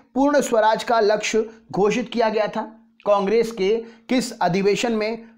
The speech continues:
पूर्ण स्वराज का लक्ष्य घोषित किया गया था? राइट आंसर क्या हो जाएगा? तो पूर्ण स्वराज का लक्ष्य जो है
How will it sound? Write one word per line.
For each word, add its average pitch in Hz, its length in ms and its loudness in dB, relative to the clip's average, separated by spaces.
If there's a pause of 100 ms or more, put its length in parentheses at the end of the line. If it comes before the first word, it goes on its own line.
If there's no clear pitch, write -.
(120)
पूर्ण 277 280 2
स्वराज 208 480 0
का 233 140 2
लक्ष्य 202 480 0 (300)
घोषित 208 440 0
किया 233 200 0
गया 220 200 0
था? 220 140 -6 (240)
राइट 196 320 2
आंसर 214 260 -2
क्या 220 160 0
हो 208 120 2
जाएगा? 214 360 0 (300)
तो 214 100 0
पूर्ण 269 360 0
स्वराज 214 480 0
का - 180 0
लक्ष्य 196 320 0
जो 185 120 2
है 220 280 0